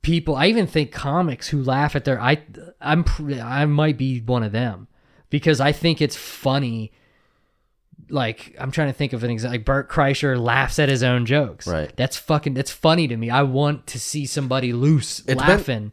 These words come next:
Speaker 2: yeah, it
Speaker 1: joking around.
Speaker 2: it depends how, like, uh, like, uh, Bill Burr will kinda make himself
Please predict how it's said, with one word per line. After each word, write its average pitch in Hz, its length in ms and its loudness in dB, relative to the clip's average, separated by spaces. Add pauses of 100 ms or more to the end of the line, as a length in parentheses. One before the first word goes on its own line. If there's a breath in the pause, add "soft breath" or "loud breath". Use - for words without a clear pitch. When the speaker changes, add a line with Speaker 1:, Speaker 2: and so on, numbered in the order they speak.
Speaker 2:
yeah, 113 260 0
it 165 60 0
Speaker 1:
joking 160 320 2
around. 135 640 -2
Speaker 2:
it 135 80 0
depends 180 300 2
how, 127 200 4
like, 101 280 0
uh, 98 260 0
like, 98 380 -4 (200)
uh, 98 260 -2
Bill 92 320 -4 (320)
Burr 139 320 4
will 104 160 2
kinda 101 220 2
make 101 200 -2
himself 113 580 -2